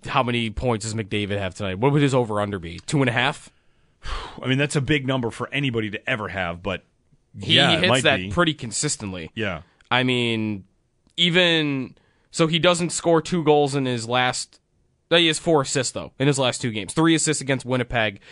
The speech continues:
Speaker 1: and then one against Winnipeg. I, I mean, he's gonna, I think he's gonna light the lamp,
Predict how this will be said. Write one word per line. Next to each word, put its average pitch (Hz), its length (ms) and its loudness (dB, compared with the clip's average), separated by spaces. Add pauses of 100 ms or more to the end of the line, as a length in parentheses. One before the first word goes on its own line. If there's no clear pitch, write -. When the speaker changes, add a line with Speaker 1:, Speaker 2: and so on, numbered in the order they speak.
(140)
Speaker 1:
and 123 100 -2
then 123 160 -2
one 123 160 2
against 110 260 -6
Winnipeg. 98 500 -6 (760)
I, - 280 -8 (300)
I - 80 -6
mean, 92 340 -10
he's 151 280 0
gonna, 120 300 2 (640)
I 151 120 6
think 175 160 2
he's 160 120 0
gonna 151 140 4
light 123 240 2
the 104 60 -6
lamp, 87 280 -10